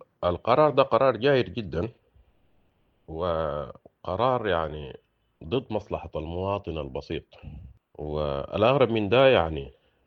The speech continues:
أبناء ولاية دارفور وك-، ولايات دارفور وكردفان الموجودين في بورسودان حتى الآن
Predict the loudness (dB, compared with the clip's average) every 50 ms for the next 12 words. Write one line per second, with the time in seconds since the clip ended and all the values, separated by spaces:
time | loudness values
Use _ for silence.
0 | _ _ _ _ _ _ _ _ _ _ _ _ -10 -8 -6 -4 -2 -2 0 0
1 | -2 -2 0 0 0 0 -2 -4 -6 -6 -6 -6 -4 -2 0 2 2 0 -2 -4
2 | -6 -6 -6 -4 -4 -4 -2 0 0 -2 -2 -2 -4 -6 -4 -4 -2 -2 0 -2
3 | -2 -4 -8 -10 -10 -10 -8 -4 -2 -2 0 0 -2 -4 -6 -6 -8 -8 -8 -10
4 | -12 -10 -8 -8 -8 -8 -8 -12 _ _ _ _ _ _ _ _ _ _ _ _
5 | _ _ _ _ _ -10 -8 -4 -4 -6 -6 -6 -8 -2 0 2 2 2 2 2
6 | -2 -2 0 2 0 0 0 0 0 0 2 2 2 2 0 -2 -4